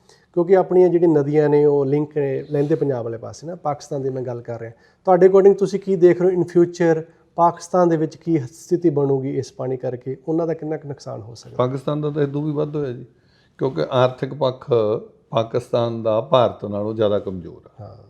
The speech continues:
Speaker 1: ਤੇ
Speaker 2: ਠੀਕ
Speaker 1: ਜੇ
Speaker 2: ਹੈ।
Speaker 1: ਇਹ ਇੰਪੈਕਟ ਇੰਨੇ ਹੋਏ ਤਾਂ ਉਹ ਤਾਂ
Speaker 2: ਹਾਂ,
Speaker 1: definitely
Speaker 2: ਉਹ, ਉਹ ਵਿਹਾਰੀ ਗੱਲ ਆ। ਦੂਸਰੀ
Speaker 1: ਹਾਂ।
Speaker 2: ਗੱਲ, ਇੱਥੇ ਆਪਾਂ ਮੂਹਰੇ ਬੈਠੇ ਹਾਂ, ਥੋੜ੍ਹਾ ਜਿਹਾ ਸਾਈਡ ਤੇ ਆ।
Speaker 1: ਬਿਲਕੁਲ।
Speaker 2: ਇਹ, ਇੱਥੇ ਫਿਰ ਵੀ ਲੋਕਾਂ ਦੀ ਨਿਗਾਹ ਸੀ,
Speaker 1: ਹਾਂ।
Speaker 2: ਹਨਾ? ਕੁਛ ਬਚਾਅ ਹੋ ਗਏ। ਦੂਸਰੀ ਗੱਲ,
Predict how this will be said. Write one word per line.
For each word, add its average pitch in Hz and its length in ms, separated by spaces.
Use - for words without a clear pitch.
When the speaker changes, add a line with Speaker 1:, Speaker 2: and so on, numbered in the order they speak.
Speaker 1:
ਤੇ 131 100
Speaker 2:
ਠੀਕ 127 260
Speaker 1:
ਜੇ 143 80
Speaker 2:
ਹੈ। 143 60
Speaker 1:
ਇਹ 160 60
ਇੰਪੈਕਟ 147 380
ਇੰਨੇ 135 180
ਹੋਏ 131 140
ਤਾਂ 127 140
ਉਹ 131 80
ਤਾਂ 127 120
Speaker 2:
ਹਾਂ, 113 280
Speaker 1:
definitely 110 360
Speaker 2:
ਉਹ, 113 80
ਉਹ 113 100
ਵਿਹਾਰੀ 117 340
ਗੱਲ 120 160
ਆ। 120 60
ਦੂਸਰੀ 127 360
Speaker 1:
ਹਾਂ। 120 60
Speaker 2:
ਗੱਲ, 120 320
ਇੱਥੇ 165 760
ਆਪਾਂ 131 220
ਮੂਹਰੇ 143 260
ਬੈਠੇ 143 340
ਹਾਂ, 143 100
ਥੋੜ੍ਹਾ 135 220
ਜਿਹਾ 131 120
ਸਾਈਡ 107 220
ਤੇ 107 200
ਆ। 107 40
Speaker 1:
ਬਿਲਕੁਲ। 131 300
Speaker 2:
ਇਹ, 135 160
ਇੱਥੇ 151 320
ਫਿਰ 156 260
ਵੀ 170 420
ਲੋਕਾਂ 135 340
ਦੀ 143 100
ਨਿਗਾਹ 117 320
ਸੀ, 95 280
Speaker 1:
ਹਾਂ। 117 80
Speaker 2:
ਹਨਾ? 156 240
ਕੁਛ 143 260
ਬਚਾਅ 120 420
ਹੋ 107 160
ਗਏ। 104 180
ਦੂਸਰੀ 143 320
ਗੱਲ, 156 420